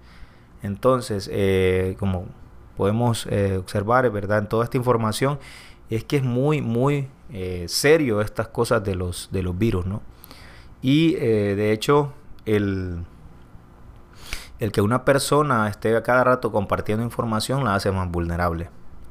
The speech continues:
Yo realmente, en mi opinión, este, estar poniendo dónde estamos o, o estar act-, tener activada la ubicación del dispositivo todo el tiempo, y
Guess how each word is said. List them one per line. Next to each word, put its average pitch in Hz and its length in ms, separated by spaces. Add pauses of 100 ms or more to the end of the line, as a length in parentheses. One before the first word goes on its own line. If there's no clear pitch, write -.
(440)
Yo 104 120
realmente, 123 480
en 110 100
mi 101 80
opinión, 104 640
este, 92 380
estar 101 280
poniendo 98 720
dónde 98 240
estamos 107 920
o, 87 260 (460)
o 95 140
estar 104 260
act-, 104 260
tener 101 240
activada 110 480
la 110 100
ubicación 101 600
del 104 140
dispositivo 95 720
todo 95 220
el 87 100
tiempo, 110 600 (1300)
y 104 600